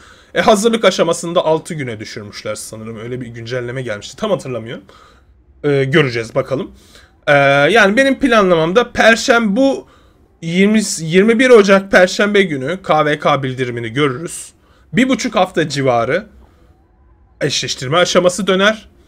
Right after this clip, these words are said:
Tam olarak bir Mart'ta hazırlığı görürüz. Şey, bir Şubat'ta hazırlığı görürüz.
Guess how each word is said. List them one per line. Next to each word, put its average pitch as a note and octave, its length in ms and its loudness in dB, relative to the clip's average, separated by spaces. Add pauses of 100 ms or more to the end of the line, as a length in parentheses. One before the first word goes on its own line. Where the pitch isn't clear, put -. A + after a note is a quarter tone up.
(380)
Tam B3 200 6
olarak B3+ 340 8
bir A3 280 6
Mart'ta F#3+ 680 2 (680)
hazırlığı D#3+ 560 2
görürüz. B3 580 2
Şey, C3+ 240 -2
bir A#3 180 2
Şubat'ta F3+ 500 2
hazırlığı C#3+ 600 0
görürüz. B3 640 0